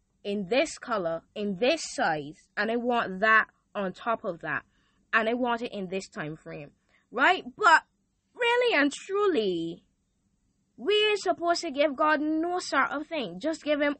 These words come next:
all the honor and all the praise for waking you up the next day. You might be saying, "God, I want this situation fixed," but God is saying that you are not in the right mental frame of mind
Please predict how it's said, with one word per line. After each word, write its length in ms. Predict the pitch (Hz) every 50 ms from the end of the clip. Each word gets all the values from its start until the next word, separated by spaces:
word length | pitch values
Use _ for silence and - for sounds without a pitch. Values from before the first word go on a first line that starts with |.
| -
all 200 | 233 254 277 269
the 160 | 233 240 226 -
honor 220 | - 233 233 240 226 -
and 120 | 202 190 -
all 160 | 202 214 220
the 100 | 196 -
praise 300 | _ - 208 202 202 -
for 100 | - 180
waking 320 | 170 170 165 160 - 180
you 120 | 180 180 190
up 100 | - -
the 100 | 160 160
next 320 | 160 151 - _ _ -
day. 220 | - 233 165 - _ _ _ _ _ _ _ _ _ -
You 260 | 220 359 453 466 466 440
might 260 | 403 359 285 240 247
be 120 | 302 311
saying, 340 | - - - 359 349 359 294
"God, 240 | 254 339 339 339 339
I 100 | - 320
want 320 | 330 320 330 320 302 240
this 180 | 285 302 277 -
situation 680 | - 269 - - - 247 254 262 262 262 - 269 262 262
fixed," 340 | - 302 294 285 - _
but 180 | - 247 240 233
God 220 | - 277 294 294
is 160 | 277 247 - -
saying 240 | 285 269 262 269
that 180 | 254 240 - 208
you 180 | 247 285 285 285
are 100 | 254 233
not 240 | 240 247 254 247 -
in 160 | 233 208 190
the 100 | 190 190
right 360 | 196 196 220 240 240 247 - _ _ _ _ _ _ 196
mental 800 | 208 220 240 247 247 247 240 _ - - 240 220 208 202 208 _ _ _ _ _ _ _
frame 440 | _ - - 254 247 220 202 196 190
of 140 | 185 180 - _
mind 640 | 180 185 214 254 294 294 254 202 170 165 156 160